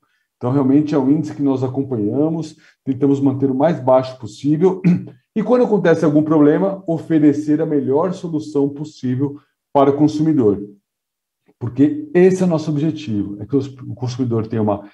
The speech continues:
excelente experiência e quando ele necessite de qualquer tipo de auxílio,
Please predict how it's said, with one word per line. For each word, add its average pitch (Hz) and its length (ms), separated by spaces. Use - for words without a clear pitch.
excelente 160 720
experiência 151 960
e 135 100
quando 160 240
ele 156 280
necessite 156 560
de 147 100
qualquer 156 680
tipo 175 300
de 139 100
auxílio, 151 680